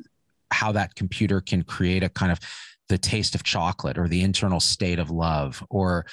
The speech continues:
something like that, I would then point us back to our immediate experience of any of those states without the conceptual overlays. So just experience what it looks like looking at your desk or your microphone and really, really pay attention without labels. Look at that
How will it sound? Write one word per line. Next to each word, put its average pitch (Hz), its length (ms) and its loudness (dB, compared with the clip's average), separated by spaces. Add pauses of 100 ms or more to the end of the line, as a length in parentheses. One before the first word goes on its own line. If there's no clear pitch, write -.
(140)
something 113 320 -2
like 87 220 -2
that, 95 340 0 (500)
I 123 100 -2
would 131 180 0
then 156 200 0
point 160 360 0
us 123 120 0
back 104 360 -2
to 101 180 0
our 95 300 2
immediate 101 500 2
experience 92 680 0
of 85 240 -2
any 98 180 2
of 95 80 2
those 87 180 0
states 87 340 -2 (100)
without 107 540 0
the 127 120 0
conceptual 98 800 0
overlays. 87 520 0 (260)
So 117 120 0
just 143 240 0
experience 127 600 0
what 104 220 0
it 104 100 -2
looks 98 280 0
like 101 240 0
looking 95 300 0
at 85 60 0
your 80 120 -2
desk 87 440 0
or 90 60 2
your 82 140 2
microphone 85 680 0 (500)
and 92 380 0
really, 127 540 4
really 104 360 4
pay 90 200 0
attention 85 500 0
without 90 400 0
labels. 92 680 -2
Look 98 260 0
at 98 100 -4
that 90 220 0